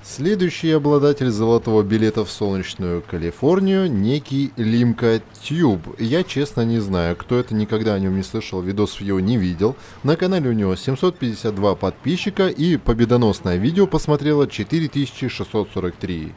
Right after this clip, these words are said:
человека и поставило ему пятьдесят три лайка.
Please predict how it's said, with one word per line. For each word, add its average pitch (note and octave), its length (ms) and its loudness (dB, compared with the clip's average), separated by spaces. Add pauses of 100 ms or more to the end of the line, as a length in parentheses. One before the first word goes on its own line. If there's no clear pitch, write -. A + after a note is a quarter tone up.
(120)
человека C#3 500 0
и D#3+ 80 0
поставило A#2 520 0
ему G#2+ 240 2
пятьдесят F#2+ 560 -4
три F2 320 -2
лайка. F#2+ 440 0